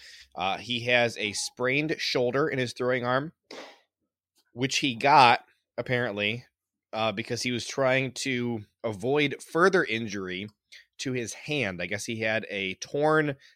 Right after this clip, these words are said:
tendon in his thumb on his throwing hand. So he's gonna be coming to Green Bay, where the temperature at kickoff is gonna be about eleven or twelve degrees. Very cold,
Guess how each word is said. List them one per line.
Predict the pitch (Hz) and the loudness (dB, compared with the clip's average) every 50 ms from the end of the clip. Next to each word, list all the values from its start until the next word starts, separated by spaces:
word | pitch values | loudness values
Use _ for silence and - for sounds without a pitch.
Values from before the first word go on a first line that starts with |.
| _ _ - | _ _ -12
tendon | - - 143 147 143 139 139 135 135 | -6 -4 -2 0 0 0 0 0 -2
in | - 120 123 123 | -4 -6 -6 -6
his | 113 107 117 110 101 - - - - - - | -6 -6 -8 -8 -8 -8 -10 -14 -12 -4 2
thumb | 151 143 127 101 90 87 | 2 4 4 2 -2 -6
on | 80 90 | -10 -10
his | 92 90 - | -10 -12 -12
throwing | - - 92 87 85 80 82 | -10 -10 -10 -8 -10 -10 -12
hand. | 90 82 82 90 101 117 _ _ _ _ _ _ _ _ _ _ _ _ _ _ _ | -12 -12 -10 -12 -12 -16 _ _ _ _ _ _ _ _ _ _ _ _ _ _ _
So | - - 135 | -8 -6 -4
he's | 123 139 165 165 180 | -4 -4 -2 -2 -2
gonna | 185 170 | -2 -2
be | 151 | -2
coming | - 165 151 151 151 143 | 0 2 2 2 2 -2
to | 131 127 | -4 -6
Green | 104 92 107 120 135 156 160 139 | -8 -6 -4 -2 -2 0 0 0
Bay, | 120 98 98 104 110 - _ _ _ _ _ _ _ _ _ _ _ _ _ _ _ _ _ _ _ _ _ _ | 2 2 0 -2 -4 -8 _ _ _ _ _ _ _ _ _ _ _ _ _ _ _ _ _ _ _ _ _ _
where | - 113 123 127 127 123 123 120 | -4 2 4 6 6 6 6 4
the | 117 | 2
temperature | 110 - 160 147 139 151 - - 151 - - | -2 0 0 -2 -2 -2 -4 -4 -4 -2 0
at | 123 131 - - - | 0 0 -2 -2 -4
kickoff | - 123 - 127 127 131 151 - - - - _ _ _ _ - _ _ _ | -4 -2 0 0 0 0 0 -2 -8 -20 -20 _ _ _ _ -20 _ _ _
is | - 104 - | -10 -6 -4
gonna | - 135 123 | -2 -2 -2
be | 117 107 120 120 120 120 | 0 0 0 0 2 0
about | 117 107 113 113 | 0 0 0 0
eleven | 110 113 117 117 117 | 0 0 0 0 0
or | 135 131 | 0 -2
twelve | - - 123 123 120 | 0 0 -2 -2 -2
degrees. | 131 113 117 107 101 110 131 143 - - - - _ _ _ _ _ _ - - _ _ _ _ _ _ _ _ _ _ _ _ _ | -6 -6 -4 -4 -2 -2 -2 -4 -6 -10 -12 -18 _ _ _ _ _ _ -20 -20 _ _ _ _ _ _ _ _ _ _ _ _ _
Very | 90 92 104 143 160 170 165 | -8 0 2 4 6 6 4
cold, | 135 - - 101 95 104 117 147 | 2 0 -4 -4 -4 -4 -6 -8